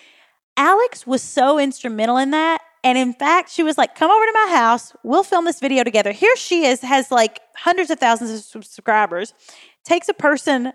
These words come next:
like, that's never even done YouTube before, lets me be on her channel. And Michael edited my first YouTube video for me and, like, handed it to me. And y'all hardly even knew me. That to this day,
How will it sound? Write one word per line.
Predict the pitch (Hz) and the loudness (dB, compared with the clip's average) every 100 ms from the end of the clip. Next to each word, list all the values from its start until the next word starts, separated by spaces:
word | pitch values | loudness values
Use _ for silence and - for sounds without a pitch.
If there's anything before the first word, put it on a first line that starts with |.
| _ | _
like, | 240 226 226 - | 2 2 0 -8
that's | 233 240 - | -8 -8 -4
never | 247 294 330 | -2 0 -2
even | 285 | -2
done | 247 226 | -2 -2
YouTube | 220 220 220 | -4 -6 -6
before, | 214 214 208 208 - _ | -4 -2 -2 -2 -8 _
lets | 240 294 392 - | 0 0 0 -4
me | 285 311 | -2 -2
be | 233 247 240 | -4 -4 -2
on | 233 226 | -2 -2
her | 220 | -4
channel. | 220 226 196 180 180 - - - _ | -4 -6 -4 -4 -6 -10 -20 -20 _
And | 262 240 220 | -2 -2 0
Michael | 220 311 - 403 381 | 0 0 0 0 2
edited | 262 247 247 226 214 | 0 0 0 -2 0
my | 220 214 | -2 -2
first | - 214 - | -2 -4 -4
YouTube | 226 220 220 | -8 -8 -6
video | 214 220 202 196 - | -2 0 0 0 -6
for | - - 247 240 208 | -20 -2 2 2 2
me | 165 160 - _ _ - | -4 -12 -16 _ _ -2
and, | 294 277 | 0 2
like, | 269 - | 2 0
handed | 277 285 247 | -2 -2 -2
it | 208 - | -6 -4
to | 208 | -6
me. | 180 190 - | -6 -12 -8
And | 392 | 0
y'all | 466 453 | 2 2
hardly | 466 440 440 | 2 2 2
even | 392 339 | 0 0
knew | 294 381 | -2 -2
me. | 370 165 - _ - - - | -4 -6 -10 _ -20 -20 -8
That | 220 339 480 - | 0 2 2 0
to | 359 | -2
this | 277 - | -2 -2
day, | - 220 226 240 277 | 0 2 2 0 -4